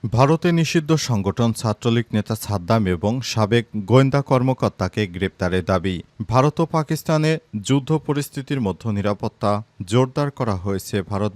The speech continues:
বাংলাদেশ সীমান্তে এমন অবস্থার মধ্যে শনিবার দশই মে পশ্চিমবঙ্গের একাধিক স্থানে গ্রেপ্তার হয়েছে অন্তত বিশ জন বাংলাদেশি। এদের মধ্যে উত্তর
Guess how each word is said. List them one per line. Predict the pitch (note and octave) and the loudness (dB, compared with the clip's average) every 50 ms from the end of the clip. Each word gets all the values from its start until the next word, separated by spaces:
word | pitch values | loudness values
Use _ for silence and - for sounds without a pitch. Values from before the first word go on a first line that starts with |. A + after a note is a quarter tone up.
| G#2 | -2
বাংলাদেশ | G2 G2 G2+ G2 G2 G#2 G#2 G2+ - - - _ _ - | -2 -2 0 -2 0 0 0 0 -2 -4 -12 _ _ -10
সীমান্তে | - - - G#2+ F#2+ F#2+ F#2 - - F#2+ F#2 | -8 -4 -4 -2 -2 -2 -4 -4 -4 -4 -2
এমন | F#2+ G2+ G2+ | -2 -2 -2
অবস্থার | G2+ F#2 G#2 G2+ - - A#2 G#2 F#2+ F2+ | -2 -2 -4 -6 -6 -6 -6 -4 -4 -4
মধ্যে | E2+ E2+ F#2+ B2 B2 | -6 -6 -6 -6 -6
শনিবার | - - B2 B2 A#2+ A#2+ A#2+ G#2+ F2 | -4 -4 -2 -2 0 0 -2 -2 0
দশই | - A2 A2 - - B2 A2 | 0 -2 -2 -2 -4 -6 -4
মে | F2+ F#2 G#2 A2+ - | -4 -4 -4 -4 -4
পশ্চিমবঙ্গের | B2 A#2 G#2+ - - B2 A#2+ A2+ A#2 A2+ G#2 A2 A#2 A#2 A2+ - _ - A#2+ A#2 | -4 -6 -6 -6 -6 -6 -2 -2 -2 -2 0 0 0 0 0 -4 _ -4 0 0
একাধিক | A#2+ - C#3+ C#3 C3+ D3 - - D3 - | 0 0 -2 -4 -4 -4 -6 -6 -6 -6
স্থানে | - - F#2+ F#2+ G#2+ G2 F2 | -6 -6 -4 -4 -4 -4 -4
গ্রেপ্তার | F#2+ G#2 G#2 - - A#2+ A#2 G#2+ F#2 | -2 -2 -2 -2 -4 -6 -4 -4 -4
হয়েছে | F#2 F#2 F2 - - A2+ | -4 -4 -6 -4 -4 -4
অন্তত | G2 F2+ - G#2 F#2 - A2+ A2 A2 A2 - _ - G#2 F2 - | -4 -4 -4 -8 -6 -2 0 0 0 -2 -6 _ -10 -10 -6 -2
বিশ | A#2+ B2+ B2+ - | -2 -2 -2 -2
জন | - C#3 C3+ A#2 - | -2 -2 -2 -2 -2
বাংলাদেশি। | G2 F2+ F#2 F#2 F#2 F2 G2 F#2 - - G2 | -4 -2 0 0 0 0 -2 -4 -6 -6 -6
এদের | F#2 F2 G2+ G#2+ G#2 F#2+ | -4 -4 -4 -4 -4 -4
মধ্যে | F#2 E2+ - - G#2+ A#2 A#2 - _ - | -6 -6 -2 0 0 0 0 -2 _ -8
উত্তর | - B2 A2 - - B2 A#2+ | -8 -8 -4 0 2 2 2